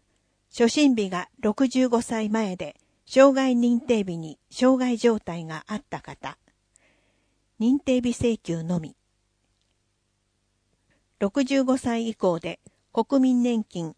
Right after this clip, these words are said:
任意加入中に初診日がある場合、障害基礎年金のみ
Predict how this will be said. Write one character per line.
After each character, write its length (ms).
任 340
意 60
加 160
入 220
中 260
に 260
初 160
診 260
日 140
が 140
あ 80
る 120
場 200
合、 40
障 280
害 180
基 80
礎 180
年 240
金 300
の 100
み 220